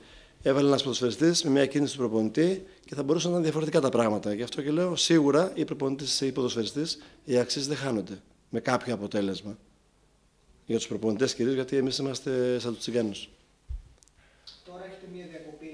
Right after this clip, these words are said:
Speaker 2: για τα Χριστούγεννα και την Πρωτοχρονιά και μετά το παιχνίδι με τον Ταμιναϊκό, το εκτός έδρας. Ε,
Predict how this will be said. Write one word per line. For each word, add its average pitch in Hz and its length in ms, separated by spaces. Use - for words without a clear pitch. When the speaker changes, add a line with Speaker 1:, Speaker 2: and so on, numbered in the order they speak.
Speaker 2:
για 139 80
τα 127 140
Χριστούγεννα 127 540
και 123 140
την 123 60
Πρωτοχρονιά 170 480
και 214 140
μετά 202 240
το 196 40
παιχνίδι 190 420
με 175 120
τον 170 120
Ταμιναϊκό, 156 500
το - 120
εκτός - 220
έδρας. - 220
Ε, 135 880